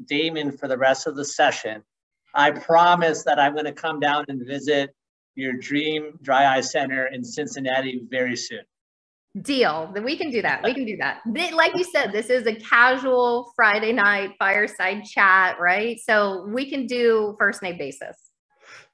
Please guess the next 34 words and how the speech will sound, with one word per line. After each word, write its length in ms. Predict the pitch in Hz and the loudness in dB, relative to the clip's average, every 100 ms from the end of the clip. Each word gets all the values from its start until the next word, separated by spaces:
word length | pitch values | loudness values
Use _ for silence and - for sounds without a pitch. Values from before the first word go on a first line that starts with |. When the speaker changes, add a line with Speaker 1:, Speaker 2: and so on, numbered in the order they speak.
| _ _ _ _ _ _ _ - | _ _ _ _ _ _ _ 2
Speaker 1:
Uh, 320 | 180 165 156 - - _ - - | 4 4 2 -6 -20 _ -20 -14
a 80 | 143 | -4
comment 560 | 175 175 185 175 160 | 2 2 4 0 -2
from, 420 | - 165 160 156 156 | 0 2 2 -2 -2
um, 420 | 143 131 123 120 | 0 0 -4 -6
Susan 720 | - 175 185 147 143 127 123 - _ _ _ 139 | -6 -2 -2 -2 -4 -4 -6 -8 _ _ _ -6
is, 320 | 135 120 135 | -4 -4 -4
"You're 260 | 139 160 | 0 2
an 80 | 180 | 2
inspiration 680 | 165 160 160 156 156 - 143 | 0 -6 -2 0 0 -4 -12
for 140 | - 139 | -10 -4
lady 320 | 147 165 147 | 0 2 4
eye 160 | 139 147 | 4 4
doctors." 460 | 131 127 - 120 | 2 0 -2 -6
And 100 | 139 | -4
I 80 | 147 | -2
made 160 | 147 139 | -4 -6
the 60 | |
point 280 | 135 151 143 | -8 -6 -6
is, 100 | 127 - | -8 -6
I 80 | 127 | -4
think 320 | 147 139 - | -4 -8 -2
Carly's 380 | 156 151 143 143 | 2 2 0 -4
really 160 | 143 | -6
an 80 | 127 | -4
inspiration 540 | 131 127 139 139 127 - | -6 -4 -4 -4 -8 -4
for 140 | 135 | -2
everybody 420 | 139 143 127 113 | 0 0 -2 -6
in 100 | 113 | -8
this 140 | 110 - | -12 -16
space. 380 | - 110 - - | -16 -16 -16 -14
So 160 | 107 - 139 | -14 -10 -8
thanks 220 | 135 127 | -8 -6
again. 340 | 123 117 98 | -6 -6 -6